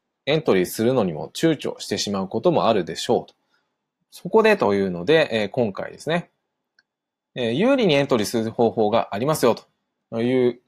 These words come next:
えー、ご紹介です。えー、これをメルマガ会員限定動画で、えー、こ-、ここからですね、えー、ご覧いただけるようになっています。まあ、普通にですね、売買ルール通り、あのー、指値でエントリーする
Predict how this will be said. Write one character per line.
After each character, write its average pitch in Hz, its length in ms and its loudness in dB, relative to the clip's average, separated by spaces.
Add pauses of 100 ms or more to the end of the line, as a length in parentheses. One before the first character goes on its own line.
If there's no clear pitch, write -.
え 113 80 -6 (120)
ー、 - 40 -6
ご 110 80 0
紹 104 220 0
介 90 160 -2
で 87 120 -8
す。 - 220 -16 (180)
え 123 120 0
ー、 - 20 0
こ 196 140 4
れ 196 80 6
を 196 140 6
メ 151 120 0
ル 165 80 2
マ 170 80 2
ガ 170 120 2
会 151 280 2
員 90 280 -6 (120)
限 139 160 -4
定 147 160 2
動 123 140 4
画 80 200 -4 (160)
で、 147 320 2
え 90 560 -4
ー、 - 40 -20 (680)
こ-、 - 180 -14 (140)
こ - 160 -6
こ 139 120 2
か 135 120 2
ら 135 100 4
で 87 100 0
す - 100 -12
ね、 85 220 -10
え 92 100 -6
ー、 90 40 -6
ご 98 120 -4
覧 98 120 -4
い 95 60 -6
た 98 100 -2
だ 92 120 -6
け 98 100 -6
る 90 80 -4
よ 120 100 0
う 156 40 -2
に 131 80 -4
な 113 100 -2
っ - 60 -12
て 185 100 -6
い 180 40 -4
ま 196 120 0
す。 - 240 -8 (760)
ま 165 60 -2
あ、 - 20 2
普 - 100 -8
通 277 280 4
に 302 100 0
で 254 100 6
す - 120 -2
ね、 123 120 4
売 175 220 4
買 202 260 6
ル 202 120 4
ー 202 40 4
ル 196 100 4
通 196 200 6
り、 127 300 0
あ 107 160 -4
の 92 640 -6
ー、 127 180 -4
指 175 120 0
値 165 120 4
で 92 180 -2
エ 117 40 -4
ン 120 80 -6
ト 95 100 -4
リ 85 100 -6
ー - 20 -14
す - 180 -10
る 98 260 -4